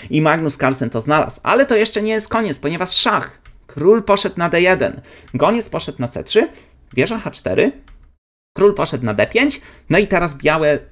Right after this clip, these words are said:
mają jeden, jedyny ruch, wieża H pięć. Niestety został znaleziony. I król odszedł,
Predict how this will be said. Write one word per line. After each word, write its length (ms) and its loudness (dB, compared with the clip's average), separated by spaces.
mają 320 0
jeden, 400 -2
jedyny 380 0
ruch, 280 -8
wieża 220 -4
H 200 -6
pięć. 400 -18
Niestety 420 -2
został 380 -2
znaleziony. 580 -2
I 80 -4
król 280 2
odszedł, 540 0